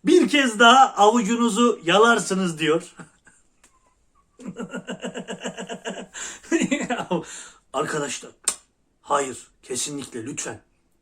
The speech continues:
Bize ters köşe yapıyor olabilirler. Ümit var olalım, tabii.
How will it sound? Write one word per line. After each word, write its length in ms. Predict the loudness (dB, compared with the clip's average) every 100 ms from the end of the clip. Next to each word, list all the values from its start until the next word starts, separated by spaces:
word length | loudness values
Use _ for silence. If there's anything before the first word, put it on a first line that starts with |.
| _ _ _ _ _ -8
Bize 300 | 0 0 0
ters 300 | -6 -6 -2
köşe 260 | -2 0
yapıyor 420 | -2 -4 -6 -6
olabilirler. 640 | -4 -6 -6 -8 -12 -14 -16 -20 _ _ _ _
Ümit 340 | 6 8 8 6
var 180 | 6 6
olalım, 400 | 4 2 -4 -12
tabii. 380 | -10 -10 -10